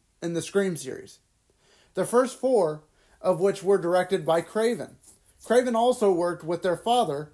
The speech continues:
Louis Arquette, who played a sheriff in Scream Two in nineteen ninety-seven. I actually did not know that Louis Arquette was in Scream Two in nineteen ninety-seven.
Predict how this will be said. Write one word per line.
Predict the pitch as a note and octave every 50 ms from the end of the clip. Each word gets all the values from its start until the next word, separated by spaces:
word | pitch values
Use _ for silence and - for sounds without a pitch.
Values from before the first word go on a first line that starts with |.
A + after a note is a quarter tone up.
| _
Louis | - E3 G3 A#3+ B3 G3+ - -
Arquette, | C#3 C3 A#2+ - D#3 D3 C#3+ - - - _ _ _ _ _ _ _
who | - G3+ G3+
played | G#3 G#3+ A#3 A3+ A3
a | G#3
sheriff | - - - A#3 A#3+ A#3+ G#3 E3+ D#3 - - -
in | D#3+ D#3
Scream | D3 - - F#3+ F#3+ G3 F#3 E3+
Two | D3+ - - B3 A#3 F3+ D3 C#3 B2+ - _ _ _ _ _ _
in | - - E3 E3
nineteen | E3 E3 E3+ D#3+ - F3+ E3
ninety-seven. | E3 E3 D#3+ D#3+ D#3+ - - G#3+ F#3+ D3+ B2 G#2+ - _ - - - -
I | - F3+
actually | G3 - - F#3+
did | E3+ G3+ G3
not | G3 A3 A3 G#3 - G3
know | F3 D3 C#3 C3 B2 - _ _ _ _ _ _ _ _ _ _ _ _ _ _ _ _ _ _
that | - F#3 F3+ F3+
Louis | G3 F#3+ F#3 E3 -
Arquette | F3 D#3+ D#3 D#3 F3+ F3 D#3 D#3
was | D#3+ D3+ C3+
in | D#3 D3 C3+
Scream | - - E3 D3+ D3 C#3+
Two | - - D#3+ D3+ D3+ D3 D3 -
in | - D3
nineteen | D3+ D3+ D3+ D3+ - D3+ D3+
ninety-seven. | D3 C#3+ C#3+ C#3 C3+ - E3 D#3 C#3+ D3+ D3 D3